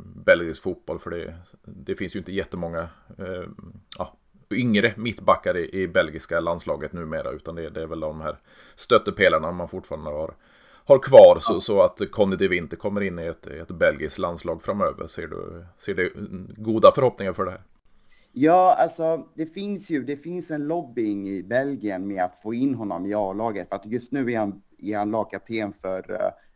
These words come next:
Speaker 2: U tjugoett-landslaget.
Speaker 1: Mm.
Speaker 2: Och, och dilemman är ju att vi har ju några unga, duktiga, talangfulla mittbackar. Dock som är de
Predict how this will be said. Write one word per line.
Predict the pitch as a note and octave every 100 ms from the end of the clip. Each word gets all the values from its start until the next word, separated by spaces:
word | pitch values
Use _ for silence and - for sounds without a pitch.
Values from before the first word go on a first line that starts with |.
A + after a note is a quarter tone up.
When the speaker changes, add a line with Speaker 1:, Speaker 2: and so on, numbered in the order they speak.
| -
Speaker 2:
U | A#2+
tjugoett-landslaget. | - G2+ G2 G#2 G2+ C#3 C#3+ A#2 -
Speaker 1:
Mm. | F2 G2 G#2+
Speaker 2:
Och, | A2 G#2 - _ _ _ _ _ _ -
och | G#2+ A2 G#2+ G#2 G2+
dilemman | C3 D#3 D3+ E3 F3
är |
ju | C3+ A2+
att | A2+ A2 _
vi | A2 C3
har | C#3 D3+ D#3
ju | B2 A2 G#2 G2 - _ _
några | A2 B2+ A2 G2 G#2
unga, | - C3 A2+ G#2 G#2
duktiga, | G2+ D3 D3 - _ G2 G2+ F#2+
talangfulla | A2 G#2+ F2+ F#2 F2+ F2+
mittbackar. | G#2+ G#2+ - B2+ - - - - _ _ _ -
Dock | C#3
som | - C#3+
är | A#2+ G#2+
de | A2 G#2